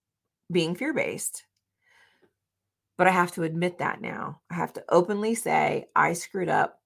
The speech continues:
I made a mistake. I didn't do the right thing, and I have to own up to that." And that is on me. And that's what we have to begin doing as a society and what we're being asked in this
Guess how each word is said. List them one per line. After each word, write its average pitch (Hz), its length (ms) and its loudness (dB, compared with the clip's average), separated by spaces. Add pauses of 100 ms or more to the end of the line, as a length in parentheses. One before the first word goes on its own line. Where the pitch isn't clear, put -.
I 165 220 12
made 185 240 -2
a 185 40 -2
mistake. 175 680 -6 (500)
I 160 180 6
didn't 185 260 -2
do 170 160 -2
the 165 100 -4
right 156 320 -2
thing, 147 400 -8
and 160 220 -6
I 156 180 4
have 160 260 -6
to - 160 -12
own 151 220 -6 (100)
up 165 240 -4
to - 120 -16
that." - 260 -16 (1120)
And 165 140 0
that 170 140 8
is 180 120 2
on 175 240 2
me. 208 400 -6 (600)
And 185 120 2
that's 190 180 8
what 175 180 4
we 226 160 4
have 208 220 6
to 185 60 -8
begin 170 360 -4
doing 196 440 0
as 175 200 0
a 165 60 -6
society 185 840 0 (280)
and 180 180 2
what 196 160 4
we're 196 120 2
being 180 380 0
asked 202 460 0 (120)
in 247 360 2
this 262 340 4